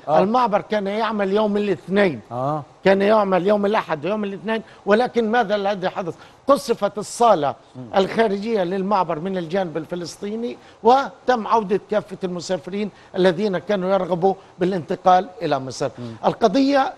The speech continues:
Speaker 2: التي تبحث عنها أو تحاول تصديرها حكومة إسرائيل، حكومات الاحتلال بشكل كامل، هو كيفية خلق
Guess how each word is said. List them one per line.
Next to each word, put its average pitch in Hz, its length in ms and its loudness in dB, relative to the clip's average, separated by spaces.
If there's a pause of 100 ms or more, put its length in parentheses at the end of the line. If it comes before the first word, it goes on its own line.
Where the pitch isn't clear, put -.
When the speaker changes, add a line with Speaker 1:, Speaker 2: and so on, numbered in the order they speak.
(100)
Speaker 2:
التي 196 380 -4
تبحث 175 420 -6
عنها 175 240 -6
أو 156 200 -2
تحاول 196 480 0 (100)
تصديرها 139 680 -2 (360)
حكومة 202 340 0 (100)
إسرائيل، 180 520 -4 (280)
حكومات 202 440 4
الاحتلال 175 560 0
بشكل 156 520 -4 (440)
كامل، 208 300 -6 (300)
هو 226 120 6
كيفية 202 500 -6
خلق 208 300 -2